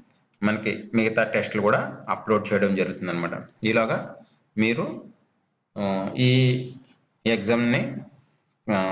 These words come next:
ఇప్పటి వరకు ఉన్న ఎగ్జామ్స్‌ని మీరు ఎన్నిసార్లైనా మీరు ఆన్‌లైన్లో రాసుకోవచ్చు అనమాట. ఈ ఆన్‌లైన్లో ఎగ్జామ్ రాసిన తర్వాత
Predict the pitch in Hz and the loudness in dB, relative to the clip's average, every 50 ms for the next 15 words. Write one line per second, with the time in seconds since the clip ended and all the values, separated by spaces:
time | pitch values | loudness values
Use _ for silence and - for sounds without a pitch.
0 | 95 95 95 - - - - 131 - - - 113 113 104 - 123 123 123 117 117 | -2 -4 -4 -6 -8 -8 -8 -6 -6 -2 0 0 0 2 2 2 2 2 0 0
1 | - 120 117 110 101 95 104 107 104 - 113 107 104 104 104 180 - - - - | -2 0 0 0 0 -2 -2 -4 -2 0 0 2 2 4 2 2 0 -2 -6 -12
2 | - - - - _ _ _ 113 117 127 139 127 131 135 120 - 120 113 117 131 | -14 -16 -20 -20 _ _ _ 0 2 2 2 2 2 2 2 2 0 0 0 0
3 | 190 - - - - - - - 120 117 120 156 127 104 104 104 107 107 107 123 | -2 -2 -4 -8 -14 -16 -6 0 2 2 2 2 2 2 2 0 0 2 2 2
4 | 139 120 98 95 98 - - - 101 - - 95 92 92 87 - 90 - - - | 2 4 2 2 0 -2 -2 -2 -2 -2 -2 -4 -6 -4 -4 -4 -6 -8 -10 -14
5 | - _ - 120 120 127 123 117 117 127 127 131 131 127 117 127 - 117 113 110 | -20 _ -2 0 2 2 2 2 0 0 0 2 2 0 0 0 0 0 2 2
6 | 107 107 - 107 107 110 110 131 127 | 2 0 0 0 0 0 0 0 0